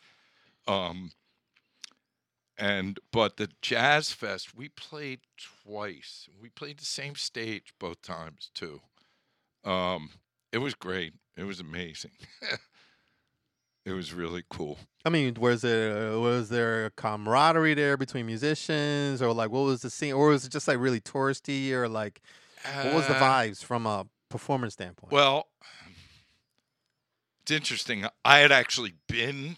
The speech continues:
Speaker 1: as a spectator before I played, so it's kind of a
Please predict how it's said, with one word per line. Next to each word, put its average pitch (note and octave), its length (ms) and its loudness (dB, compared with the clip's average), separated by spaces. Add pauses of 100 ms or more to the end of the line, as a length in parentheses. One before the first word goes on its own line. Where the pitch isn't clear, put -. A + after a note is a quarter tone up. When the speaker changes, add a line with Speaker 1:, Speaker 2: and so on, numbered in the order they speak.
(160)
Speaker 1:
as G#2 160 -6
a F#2 40 -12
spectator B2 760 -6
before G#2+ 500 -14
I A2+ 80 -4 (100)
played, A2+ 520 -12 (640)
so A2+ 280 -10
it's A2 120 -14
kind C#3 260 -8
of C#3 140 -6
a - 40 -10